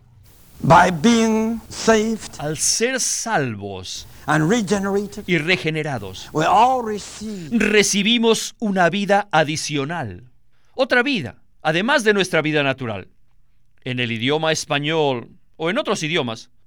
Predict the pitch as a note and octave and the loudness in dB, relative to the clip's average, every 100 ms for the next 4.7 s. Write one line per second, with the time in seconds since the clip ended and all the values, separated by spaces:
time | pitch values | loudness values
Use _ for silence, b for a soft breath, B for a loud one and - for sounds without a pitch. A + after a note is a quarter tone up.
0 | - - - A#3+ A3 G#3 G#3 G3+ F#3 E3 | -20 -16 -6 0 0 0 -2 -2 -4 -2
1 | E3+ F3+ F3 E3+ - - - - F#3+ G3 | -2 -2 -4 -4 -10 -20 -20 -14 -8 -4
2 | F#3+ F#3 D#3 E3 D3 A2 A2+ B2 C3 - | -4 -2 -2 0 0 0 -2 -4 -6 -18
3 | - - C#3+ - C3 C3 B2 A#2+ A2+ A2+ | -20 -10 -8 -4 -4 -4 -4 -4 -2 0
4 | A2 A2+ A#2+ C#3 G#2 F#2+ - | 0 0 0 -2 -2 -8 -14